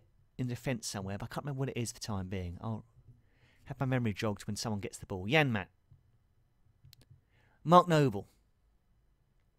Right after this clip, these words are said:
Tackled by Besic. Besic plays it to Cisse up front.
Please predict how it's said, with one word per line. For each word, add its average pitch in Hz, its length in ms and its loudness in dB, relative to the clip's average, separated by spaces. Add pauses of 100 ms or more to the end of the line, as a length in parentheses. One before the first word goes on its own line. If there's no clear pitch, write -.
(920)
Tackled 147 240 0
by 143 80 8
Besic. - 580 -2 (1400)
Besic - 460 0
plays 170 320 6
it - 80 0
to - 60 -4
Cisse 135 360 2
up - 160 -4
front. 104 220 -4